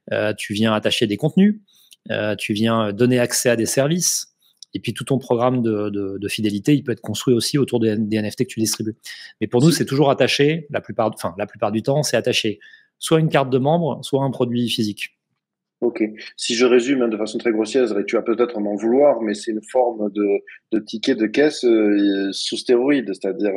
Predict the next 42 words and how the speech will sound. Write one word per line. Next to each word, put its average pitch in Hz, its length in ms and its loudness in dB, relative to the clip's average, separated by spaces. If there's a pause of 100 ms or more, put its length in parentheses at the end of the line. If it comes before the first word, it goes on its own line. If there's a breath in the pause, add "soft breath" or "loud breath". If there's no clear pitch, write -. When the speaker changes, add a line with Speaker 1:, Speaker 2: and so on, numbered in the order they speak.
Speaker 2:
qu'il 98 180 -6
va 101 120 2
Speaker 1:
Mhm. 101 60 4
Speaker 2:
avoir, 107 520 2
euh, 95 140 -4
tout - 180 -4
en 127 140 0
un. 131 140 0
C'est-à-dire - 240 -8
que 120 80 0
le 117 60 0
ti-, - 140 -6 (220 loud breath)
et 120 60 2
surtout 143 260 -2
que 233 80 2
tu 127 140 2
vas 117 80 6
pas 180 140 6
perdre. 165 340 0 (280)
Parce 110 120 -12
que 131 80 0
le 117 60 0
ticket, 190 320 -2
moi, 156 160 0
les 139 100 0
tickets 151 340 0
ou 156 60 4
des - 100 0
cartes 156 220 2
de 135 60 -6
fidélité, 123 560 -2
en 135 120 -2
fait, - 240 2
je 117 120 -10
préfère 139 380 -2
mille 170 180 0
fois 185 160 0
les 139 120 0
avoir 135 200 -2
dans 113 200 0
un 113 40 2
wallet, 127 400 2